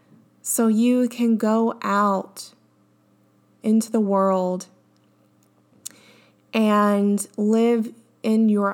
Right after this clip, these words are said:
authentic truth, to be bold, to be brave, and to practice using your voice, and to reprogram yourself energetically to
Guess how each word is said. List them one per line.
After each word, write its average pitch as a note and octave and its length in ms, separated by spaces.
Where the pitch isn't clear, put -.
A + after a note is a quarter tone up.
authentic G3 880
truth, F#3 560
to G#3 140
be G#3+ 260
bold, G3 640
to G#3 120
be G3+ 220
brave, F#3+ 640
and G3 160
to G#3 100
practice G3+ 800
using G3 320
your F#3+ 160
voice, F#3+ 680
and G#3 260
to A3+ 200
reprogram G#3+ 1000
yourself F#3+ 640
energetically G3 1080
to G3 760